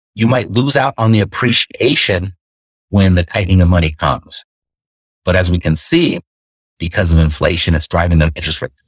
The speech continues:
up, and it's making it cheaper for you to borrow money to buy that inflation hedged asset. That's putting you on the right side of the economy. That is going with the Fed.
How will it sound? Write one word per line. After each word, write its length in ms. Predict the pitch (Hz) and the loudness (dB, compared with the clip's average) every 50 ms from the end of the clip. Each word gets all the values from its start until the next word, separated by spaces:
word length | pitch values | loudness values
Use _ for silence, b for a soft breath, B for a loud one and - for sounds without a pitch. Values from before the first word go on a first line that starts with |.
| - | -4
up, 180 | - 127 - _ _ _ _ _ _ _ _ b b b b b b b b - - | -4 -4 -4 _ _ _ _ _ _ _ _ b b b b b b b b -4 -2
and 340 | 82 82 82 82 78 78 - | 0 2 2 2 0 -2 -4
it's 180 | 90 87 - 90 | -6 -6 -2 -2
making 220 | 87 90 90 85 | -2 -2 -2 -4
it 140 | 82 - - | -4 -6 -4
cheaper 480 | - - - 175 - - 90 78 - - | -4 -2 -2 -2 -2 0 -2 -4 -4 -6
for 180 | - - 95 92 | -10 -4 0 2
you 180 | 90 90 90 87 | 2 4 2 2
to 140 | - - 73 | 0 -4 -2
borrow 280 | 76 85 80 80 80 | 0 0 2 2 0
money 440 | 78 101 131 135 - 80 82 82 82 _ - | 0 0 0 0 0 -2 -4 -8 -10 _ -12
to 100 | - 95 | -12 -8
buy 200 | 90 95 101 110 | -4 -2 -2 -2
that 180 | 104 90 - - | -2 -4 -8 -10
inflation 680 | - - _ - 95 90 82 - - 85 82 78 76 - _ | -16 -20 _ -4 -2 0 0 0 0 0 0 -2 -2 -6 _
hedged 360 | - - 87 85 78 - - _ _ _ _ - | -6 -4 -2 -2 -2 -4 -10 _ _ _ _ -6
asset. 540 | - 98 104 95 - - - - - _ - _ _ _ _ _ _ _ _ _ _ _ _ _ _ _ _ _ _ _ _ _ - | -4 -4 -2 -2 -4 -6 -6 -8 -10 _ -20 _ _ _ _ _ _ _ _ _ _ _ _ _ _ _ _ _ _ _ _ _ -4
That's 180 | 98 95 - | -4 -4 -4
putting 220 | - - 110 101 101 | -2 -4 -2 0 2
you 60 | 90 | 2
on 80 | 87 87 | 2 2
the 100 | 78 80 | 0 0
right 240 | 90 104 120 110 | 0 -2 -2 -2
side 200 | - - 92 85 | -2 -2 -2 0
of 40 | 82 | 0
the 80 | 80 78 | -2 -2
economy. 460 | 71 - - 78 76 71 71 67 - B B B B B B B B _ - | -4 -4 -2 -2 -2 -2 -2 -6 -12 B B B B B B B B _ -2
That 260 | 107 107 - - - | -2 -2 -2 -4 -4
is 320 | 92 90 90 87 82 - _ _ _ _ _ _ _ _ _ _ _ - | -2 -2 0 -2 -4 -6 _ _ _ _ _ _ _ _ _ _ _ -2
going 400 | 101 98 101 101 92 78 113 92 | 0 2 2 4 2 2 2 2
with 280 | 123 135 135 131 - | 2 0 0 -2 -4
the 120 | - 87 80 | -4 -4 -4
Fed. 380 | - - - 78 69 64 64 | -2 -2 -2 0 0 -2 -4